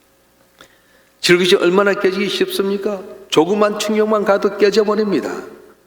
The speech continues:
솥별을 구워서 낸 본 차이나도 깨뜨려지게 되고요, 조금만 가려운 병에 걸리게 됩니다. 몸살 감기만 걸려도 드러눕습니다.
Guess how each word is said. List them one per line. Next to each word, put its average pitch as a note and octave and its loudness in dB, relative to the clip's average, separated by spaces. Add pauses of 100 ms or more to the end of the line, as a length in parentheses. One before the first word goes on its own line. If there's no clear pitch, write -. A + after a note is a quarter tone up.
(600)
솥별을 G3 2
구워서 F#3 2
낸 F3 -2
본 E3 2
차이나도 D3 0 (1900)
깨뜨려지게 G3 0
되고요, - -12 (1080)
조금만 A3+ 2
가려운 G3 0
병에 F#3 0
걸리게 E3+ 0
됩니다. D3+ -2 (720)
몸살 G3 2
감기만 F3+ -2
걸려도 F3 2
드러눕습니다. C#3 -2